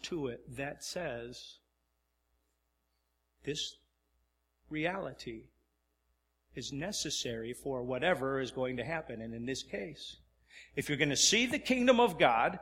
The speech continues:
if you're gonna be a part of that redemptive work that the Bible speaks of, if you're gonna enter into the promises of God, you must, logical necessity,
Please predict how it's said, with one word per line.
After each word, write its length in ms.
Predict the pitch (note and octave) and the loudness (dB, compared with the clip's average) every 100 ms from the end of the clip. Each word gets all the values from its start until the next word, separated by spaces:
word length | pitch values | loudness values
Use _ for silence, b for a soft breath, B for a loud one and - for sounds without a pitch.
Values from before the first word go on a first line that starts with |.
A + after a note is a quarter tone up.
| B - | B 2
if 160 | F3+ | 4
you're 100 | G3+ | 8
gonna 200 | G#3+ F#3+ | 8 8
be 140 | F3+ F#3+ | 6 4
a 40 | |
part 400 | - A#3+ C4+ C#4 | 6 6 10 10
of 120 | F#3 | 10
that 180 | G#3 G3 | 8 6
redemptive 720 | F#3+ C#3 G3+ C#4 - C#4+ F#3+ | 4 6 8 8 6 0 0
work 580 | G3 E3 D#3 A3 - - B B | 6 8 8 4 -4 -14 B B
that 300 | F3+ G3 G3 | 6 6 6
the 80 | E3+ | 2
Bible 420 | C3+ A3+ D4 C#4+ | 8 10 10 8
speaks 640 | - - C#4 C4+ - - | 4 2 2 0 0 0
of, 520 | E3+ C3 E3 A#3+ F#3+ - _ _ _ _ _ _ _ _ _ b - | 4 4 4 2 -4 -16 _ _ _ _ _ _ _ _ _ b 4
if 140 | F3+ | 6
you're 80 | G3 | 8
gonna 180 | G#3+ A3+ | 8 8
enter 400 | A#3 C#4+ D4 C#4 | 8 8 8 8
into 220 | C4+ A3+ | 8 6
the 100 | G3 | 4
promises 840 | - A3+ C4+ C#4+ C#4 - C4+ A3 | 6 8 10 10 8 6 2 2
of 340 | - A3+ E3+ E3+ | 6 6 6 2
God, 540 | C4+ A3+ F#3 G3 G3 - B B _ | 8 10 10 8 4 -6 B B _
you 480 | C#3 C4+ D4 C#4 - | 4 8 8 4 0
must, 580 | F#3 A3+ C#4+ G3+ A#2+ - - | 2 8 10 10 6 -2 -2
logical 640 | D3+ G#3+ C#4 C4 - C4+ B3 | 4 8 10 8 4 4 4
necessity, 800 | A3+ - F#3+ - F3 E3 F3+ | 4 4 4 4 0 0 0